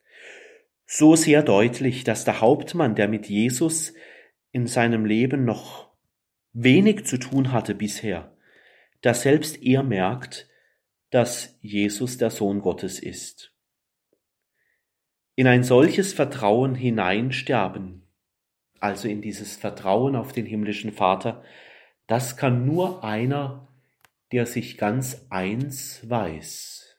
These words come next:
mit dem Vater im Himmel. Aber noch eine kritische Frage.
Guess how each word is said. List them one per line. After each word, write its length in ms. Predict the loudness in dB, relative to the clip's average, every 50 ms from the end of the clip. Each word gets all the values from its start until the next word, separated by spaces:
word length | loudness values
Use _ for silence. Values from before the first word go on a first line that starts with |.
| _ _
mit 540 | -10 -8 -8 -8 -10 -12 -16 -18 -18 -20 _ _ _ _ _ _ _ _ _ _ _ _ _ _ _ _ _ _ _ _ _ _ _ -6
dem 160 | -4 -4 -4 -6
Vater 380 | -8 -8 -8 -8 -6 -6 -6
im 120 | -6 -6 -8
Himmel. 260 | -8 -10 -10 -10 -12 -16 -20 -20 -20 -20 -20 -20 _ _ _ _ _ _ _ _ _ _ _ _ _ _ _ _ _ _ _ _ _ _ _ _ _ _ _ _ _ _ _ _
Aber 200 | 2 4 4 4
noch 120 | 4 4 4
eine 240 | 4 4 4 4 2
kritische 460 | 0 -2 -2 -2 -2 0 0 -2 -4
Frage. 760 | -4 -6 -2 0 2 4 4 2 2 0 -2 -2 -2 -4 -10